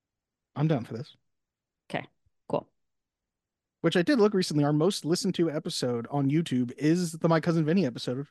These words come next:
Speaker 1: in person with Zach.
Speaker 2: Yeah, because, hey, first of all, it was hilarious. Second of all, I, I think Zach is famous, no?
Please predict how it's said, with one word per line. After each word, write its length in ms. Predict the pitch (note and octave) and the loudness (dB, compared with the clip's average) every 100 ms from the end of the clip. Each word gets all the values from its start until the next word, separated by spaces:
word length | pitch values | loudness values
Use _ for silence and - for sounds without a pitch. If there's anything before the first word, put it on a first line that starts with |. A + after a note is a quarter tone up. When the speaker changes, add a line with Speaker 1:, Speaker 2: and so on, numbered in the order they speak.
| - | -4
Speaker 1:
in 140 | C#3 | -4
person 320 | C#3 F3 A2+ | -4 -8 -6
with 100 | A#2 | -8
Zach. 200 | C#3 C#3+ - _ _ _ _ _ | -8 -10 -14 _ _ _ _ _
Speaker 2:
Yeah, 140 | B3+ G3+ - | -4 -4 -4
because, 260 | F#3 E3 | -4 -2
hey, 360 | E3 F#3 G3 E3+ - | 0 2 4 2 2
first 180 | B3+ G#3+ | 2 4
of 60 | |
all, 140 | D#3+ - | 2 2
it 80 | |
was 120 | E3 - | -2 -2
hilarious. 560 | C#3 D3 C#3 - D#3 - - - | -4 -2 -2 -4 -6 -10 -20 -10
Second 240 | - A3 G#3 | -2 0 2
of 60 | |
all, 260 | E3+ D#3+ - | 2 2 0
I, 140 | F3+ - | -4 -2
I 80 | F3 | -2
think 240 | A#3 A3 F#3 | -2 -2 -6
Zach 340 | D#3+ F3 G3 F#3 | 0 0 2 0
is 160 | F3 | -2
famous, 460 | - G#3 - - - | -2 -2 -2 -6 -2
no? 200 | F#3 | -2